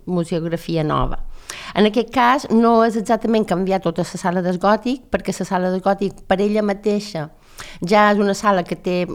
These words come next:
potència, perquè té unes peces precioses, però ja aquí som, és allò que varen començar demanant, que mos,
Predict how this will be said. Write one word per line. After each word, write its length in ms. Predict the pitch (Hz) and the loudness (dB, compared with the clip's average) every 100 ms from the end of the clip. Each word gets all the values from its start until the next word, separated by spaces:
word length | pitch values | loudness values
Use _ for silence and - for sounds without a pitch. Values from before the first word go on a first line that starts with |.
| - - | -10 -2
potència, 720 | 160 196 196 208 - 202 240 | 0 2 0 0 0 0 0
perquè 180 | 170 151 | -4 -4
té 100 | 160 | -4
unes 200 | 160 160 - | -2 -4 -4
peces 360 | 185 - 165 - | -6 -6 -8 -8
precioses, 680 | 143 - 247 247 247 - - - - | -10 -6 -4 -2 -2 -6 -10 -18 -4
però 180 | 233 247 269 | 2 2 2
ja 100 | 269 | 2
aquí 160 | 285 285 | 0 0
som, 360 | - 269 294 349 | 2 4 4 0
és 100 | 226 | 0
allò 140 | 220 220 | 0 2
que 120 | 214 208 - | 2 0 0
varen 200 | 196 196 | 2 2
començar 340 | 202 214 220 226 | 0 -2 -2 0
demanant, 480 | 220 233 233 233 233 - - - | 0 2 2 2 -2 -8 -20 -8
que 120 | 214 | -2
mos, 220 | 233 233 | 0 0